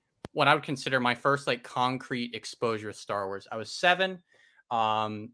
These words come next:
my, I was flipping through the channels. I'd usually hang out with my, like, my dad when we're watching T V on, like, a Saturday afternoon. Uh, flipping through the channels, we landed on Star Wars Episode One, The Phantom Menace on Spike, uh, T V. Back then, they did a lot of Star Wars marathons,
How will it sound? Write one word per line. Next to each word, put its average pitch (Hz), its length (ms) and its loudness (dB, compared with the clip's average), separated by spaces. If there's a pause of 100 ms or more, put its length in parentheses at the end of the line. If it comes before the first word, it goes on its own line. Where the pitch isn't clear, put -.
(160)
my, 120 340 2
I 123 60 4
was 117 100 -2
flipping 202 380 -2
through 170 140 -4
the 139 40 -16
channels. 117 420 0
I'd 110 100 -2
usually 110 220 -6
hang 110 200 -4
out 107 100 -2
with 107 140 -8
my, 104 240 -4 (100)
like, 101 220 -8
my 101 140 -6
dad 104 360 2
when 104 80 -10
we're 95 60 -8
watching 98 340 -4
T 107 140 -14
V 98 100 -6
on, 95 80 -6
like, 95 160 -8
a 95 240 -4
Saturday 98 400 0
afternoon. 98 580 -8 (640)
Uh, 107 300 6
flipping 220 340 4
through 202 120 0
the 175 40 -4
channels, 135 540 6
we 131 80 0
landed 131 340 6
on 117 480 4
Star 127 220 4
Wars 123 140 4
Episode 117 260 -2
One, 107 160 0
The 101 80 -6
Phantom 107 340 -4
Menace 101 380 -6
on 107 160 -6
Spike, - 500 -4 (380)
uh, 95 180 -2
T 101 180 -12
V. 147 180 2
Back 127 260 4
then, 113 180 2
they 107 120 -2
did 107 100 -2
a 98 80 0
lot 95 240 2
of 98 80 -8
Star 98 180 -2
Wars 98 180 -4
marathons, 92 760 -6